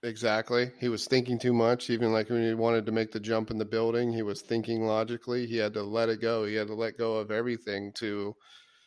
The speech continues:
um, find out who Neo was. And in the end, it was very,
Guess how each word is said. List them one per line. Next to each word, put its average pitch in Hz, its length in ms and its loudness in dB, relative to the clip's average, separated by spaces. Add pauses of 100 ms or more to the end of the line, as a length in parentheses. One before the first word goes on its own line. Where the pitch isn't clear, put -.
(760)
um, 98 460 -2 (300)
find 113 360 2
out 113 280 2
who 113 180 -2
Neo 110 340 2
was. 107 440 0
And 107 120 0
in 107 140 0
the 113 160 0
end, 123 220 2
it 110 40 2
was 113 200 -2
very, 117 320 2